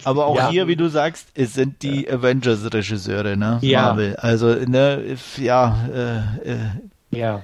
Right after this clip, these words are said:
Speaker 1: ist halt
Speaker 2: Ja.
Speaker 1: so. Und ich mein, er ist halt erfolgreich. Also scheint ja die Masse da drauf zu stehen.
Speaker 2: Genau.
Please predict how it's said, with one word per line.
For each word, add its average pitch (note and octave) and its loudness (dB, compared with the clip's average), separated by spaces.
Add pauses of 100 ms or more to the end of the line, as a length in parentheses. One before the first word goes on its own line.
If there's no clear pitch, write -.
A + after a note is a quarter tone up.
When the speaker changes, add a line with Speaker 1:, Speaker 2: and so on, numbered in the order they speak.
(160)
Speaker 1:
ist C3+ 0
halt G#2+ 2
Speaker 2:
Ja. G#2+ -6
Speaker 1:
so. G2 -4 (200)
Und C#3+ 2
ich C#3+ -2 (100)
mein, D3 2 (160)
er C#3 -2
ist D#3+ 0
halt C3+ 2
erfolgreich. A2 -2
Also C3+ 4
scheint C3+ 0
ja C#3+ 2
die B2 -2
Masse C3 2 (240)
da A#2+ 0
drauf A#2 0
zu - -14
stehen. G2 -2 (580)
Speaker 2:
Genau. G3 0